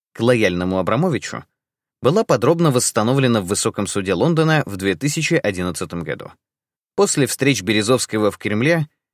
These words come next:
директор Ф С Б Николай Патрушев вызвал к себе партнёра Березовского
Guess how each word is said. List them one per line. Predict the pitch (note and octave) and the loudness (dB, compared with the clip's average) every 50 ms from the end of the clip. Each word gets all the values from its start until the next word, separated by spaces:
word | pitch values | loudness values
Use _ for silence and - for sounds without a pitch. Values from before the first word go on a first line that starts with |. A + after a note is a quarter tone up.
| _ | _
директор | - F2+ G2 A#2+ D3+ F#3+ - - - D3+ - - | -8 -2 0 2 2 2 2 2 0 0 2 0
Ф | A2+ - - | -2 -4 -2
С | G#2+ G2+ F#2 | -2 -4 -2
Б | F#2+ A#2 B2+ | 0 0 0
Николай | A#2 G#2+ F#2+ - G#2+ G#2 G2+ F#2+ F2 | 2 0 0 0 2 2 2 2 2
Патрушев | - E3+ F3 D3+ G2 F2+ - - - - - - - _ _ _ _ _ - | 0 0 -2 -2 -4 -6 -4 -6 -8 -8 -10 -14 -20 _ _ _ _ _ -8
вызвал | F#2 G#2+ D3+ F3 D#3+ E3 F3 E3 D3 | -2 0 0 2 2 2 2 2 2
к | - | 0
себе | - A#2 A2 B2+ C3 | -2 0 0 0 2
партнёра | B2 - - - A#2+ A2+ A2 G#2+ | 0 0 -2 0 0 2 2 2
Березовского | F#2 F2+ F2+ F#2 F2+ C3 D3+ - - - C#3 C3+ C3+ B2+ | 2 0 0 0 0 0 0 -2 0 -2 0 2 2 0